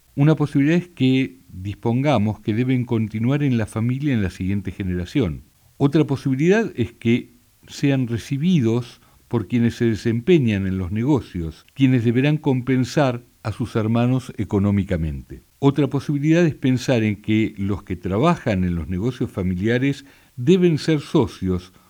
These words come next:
con una participación especial. Es decir, no todos van a recibir lo mismo,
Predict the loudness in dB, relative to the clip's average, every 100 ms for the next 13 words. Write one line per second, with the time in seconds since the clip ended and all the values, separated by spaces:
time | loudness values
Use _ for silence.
0 | _ -4 -2 0 0 -2 -6 -8 -12 -8
1 | -8 -2 -2 -2 -6 -10 -6 -8 -6 -6
2 | -6 -10 -16 _ _ _ -4 0 0 0
3 | -2 0 0 0 -2 -2 -2 -2 -2 -4
4 | -6 -4 -4 -2 0 2 0 -2 -4